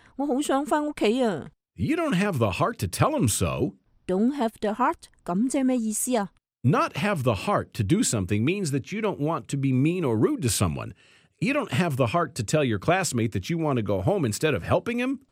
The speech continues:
Speaker 1: 哦，not have the heart to do something就係唔忍心做某件事。冇錯，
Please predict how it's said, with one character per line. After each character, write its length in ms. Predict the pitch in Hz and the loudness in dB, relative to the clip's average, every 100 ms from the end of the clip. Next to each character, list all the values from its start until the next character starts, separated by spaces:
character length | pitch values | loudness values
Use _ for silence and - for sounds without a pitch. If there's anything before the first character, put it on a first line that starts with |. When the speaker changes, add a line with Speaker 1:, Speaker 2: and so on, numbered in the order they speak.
| _ _ - | _ _ -4
Speaker 1:
哦， 280 | 190 226 190 | 0 0 0
not 300 | 175 220 - | 0 0 0
have 160 | 233 214 - | -4 -4 -2
the 100 | 226 | 0
heart 240 | 247 247 - - | 0 0 -4 -6
to 100 | 190 | -4
do 220 | 226 226 | -2 -2
something 500 | - 302 311 147 143 - - | -2 -4 -4 -6 -6 -14 -12
就 120 | - 247 | -2 0
係 180 | 220 - | 0 0
唔 140 | 185 185 | 0 0
忍 240 | 180 226 | 2 2
心 280 | - 294 277 | 2 0 0
做 160 | 214 | 0
某 220 | 190 180 208 | 0 0 0
件 240 | 202 202 | 0 0
事。 140 | - 190 220 214 147 _ _ _ - | 0 0 2 0 -2 _ _ _ -2
冇 140 | 208 | 0
錯， 240 | 311 - | 2 2